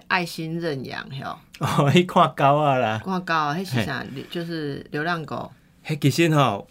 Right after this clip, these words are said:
Speaker 2: 有一个人叫大师兄，不是打棒球的大师兄林志胜，是接体员大师兄。
Speaker 1: 对哦，我们节目也访过。
Speaker 2: 我就是看伊的面册，伊这中途呢，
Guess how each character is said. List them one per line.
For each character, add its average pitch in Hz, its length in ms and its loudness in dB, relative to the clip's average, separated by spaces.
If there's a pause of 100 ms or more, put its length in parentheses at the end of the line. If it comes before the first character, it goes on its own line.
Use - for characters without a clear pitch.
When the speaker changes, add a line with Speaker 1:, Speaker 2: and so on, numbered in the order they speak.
(120)
Speaker 2:
有 135 80 -2
一 139 40 0
个 127 200 2
人 123 300 6
叫 156 160 4
大 143 220 0
师 135 220 2
兄， 120 400 -2 (880)
不 135 140 2
是 127 140 2
打 175 220 -2
棒 139 200 2
球 113 100 -2
的 117 80 -2
大 143 180 4
师 139 160 0
兄 131 220 0
林 110 140 0
志 123 180 -4
胜， 110 240 -4
是 95 140 -8
接 147 260 2
体 107 200 -6
员 92 220 -8
大 113 200 -4
师 107 240 -8
兄。 139 100 -6
Speaker 1:
对 143 80 -4
哦， - 200 -8
我 139 60 -8
们 151 140 -4
节 156 140 -6
目 175 120 -4
也 139 140 -6
访 117 220 -12
过。 127 340 -10 (320)
Speaker 2:
我 190 160 4
就 156 60 6
是 135 100 4
看 185 300 4
伊 165 40 2
的 151 60 2
面 120 160 0
册， 120 300 0 (720)
伊 202 160 0
这 226 340 0
中 214 300 0
途 135 240 -2
呢， 135 280 0